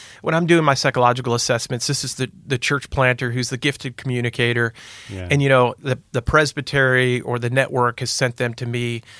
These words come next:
Speaker 1: like, "This is our guy. I
Speaker 2: Mm.
Speaker 1: mean, he's gonna do great things for the kingdom.
Speaker 2: Right.
Speaker 1: And he's such a gifted preacher, and he's ins-,
Speaker 2: <laughs>
Speaker 1: inspiring."
Speaker 2: Yeah.
Speaker 1: And, and, and then we do the testing, and, uh, we, we do a little bit of discernment around personality, and
Speaker 2: Yeah.
Speaker 1: we,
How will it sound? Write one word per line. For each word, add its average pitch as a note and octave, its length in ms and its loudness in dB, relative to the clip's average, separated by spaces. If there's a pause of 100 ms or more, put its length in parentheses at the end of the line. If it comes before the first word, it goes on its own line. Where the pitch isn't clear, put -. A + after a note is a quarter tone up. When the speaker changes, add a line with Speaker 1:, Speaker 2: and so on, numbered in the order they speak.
(120)
Speaker 1:
like, A#2 160 -6
"This D#3+ 320 2
is A2 140 -4
our A2 200 2
guy. G2+ 420 -6 (200)
I - 20 -12
Speaker 2:
Mm. G2+ 100 -6
Speaker 1:
mean, A2 180 -2
he's C#3+ 120 0
gonna A#2 200 -2
do A2 140 -4
great A2 280 -2
things A2 240 -4
for - 120 -12
the G#2 80 -10
kingdom. A2 440 -8 (160)
Speaker 2:
Right. F#2 200 -8 (120)
Speaker 1:
And A2 280 -4
he's C#3+ 200 -6
such - 280 -6
a G2+ 40 -14
gifted - 420 -10
preacher, A#2 520 -4
and B2 160 -6
he's C3 160 0
ins-, - 200 -4
Speaker 2:
<laughs> C3 80 -6
Speaker 1:
inspiring." C3 840 2 (140)
Speaker 2:
Yeah. F#2 180 -6 (320)
Speaker 1:
And, B2+ 480 0 (240)
and, A#2+ 500 0 (300)
and B2 140 0
then A#2 80 2
we B2 80 2
do A#2 140 -2
the A2 80 -4
testing, A2+ 680 -10
and, A2+ 560 -10
uh, A2+ 300 -12
we, B2 240 -6
we B2 100 -6
do A#2+ 220 -4
a - 20 -2
little A#2+ 200 -4
bit A#2 160 -2
of A2+ 100 -8
discernment A#2+ 480 -2
around A2 220 -4
personality, B2+ 760 0
and A2 180 -8 (240)
Speaker 2:
Yeah. F2+ 140 -12
Speaker 1:
we, A2+ 300 -6